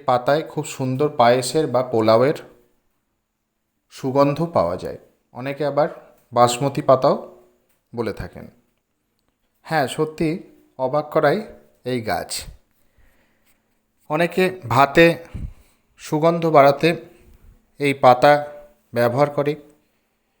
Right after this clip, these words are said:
অনেকে আবার বিরিয়ানিতেও এই পাতা সুগন্ধি ব্যবহার করা, করে থাকে। অনেকে আবার চায়ে সুগন্ধ বাড়াতে এই পাতার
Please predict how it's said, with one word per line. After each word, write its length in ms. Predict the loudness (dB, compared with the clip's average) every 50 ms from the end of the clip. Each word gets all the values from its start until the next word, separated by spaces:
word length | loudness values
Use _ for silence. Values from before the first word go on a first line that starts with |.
| _ _ _
অনেকে 320 | -10 -6 -6 -6 -2 0 0
আবার 460 | 0 2 2 0 0 0 -4 -10 -12 -8
বিরিয়ানিতেও 1400 | -2 0 0 2 2 2 2 0 0 0 -2 -4 -6 -8 -12 -18 _ _ _ _ _ -6 -4 -4 -4 -4 -6
এই 160 | -4 -4 -4 -2
পাতা 640 | -2 -2 -2 0 0 0 0 0 -2 -8 -18 -20 -20 -20 -20 -20 _ _ _ _ _ _ _ _ _ _ _ _
সুগন্ধি 600 | -14 -10 -8 -4 -4 -4 -4 -4 -6 -6 -8 -8 -10 -4
ব্যবহার 340 | -2 -2 0 0 0 0 0
করা, 440 | 0 -2 -2 -2 -4 -6 -8 -12 -20 _ -20 -20 -20 -20 -20 -20 _ -2
করে 160 | 2 2 2
থাকে। 320 | 2 0 -4 -8 -8 -14 -20 -20 _ _ _ _ _ _ _ _ _ _ _ _ _ _ _ _ _ _ _ _ _ _ _ _ _
অনেকে 300 | -8 -8 -6 -4 -2 0
আবার 220 | 2 4 4 2 2 0 -6 -16 -20 -20 -20 -20 -20 -20 _ _ _ _ _
চায়ে 640 | -16 -4 2 6 8 8 8 8 4 4 0 -4 -10 -20 -20 _
সুগন্ধ 880 | -16 -12 -6 -4 -2 0 2 2 2 0 -2 0 0 2 2 0 -2 -6 0 4
বাড়াতে 460 | 6 6 6 6 4 2 0 -2 -2 -6 -12 -20 _ _ _ _ _ _ _ _ _ -12
এই 180 | -10 -10 -8
পাতার 420 | -6 -4 -4 -4 0 0 0 0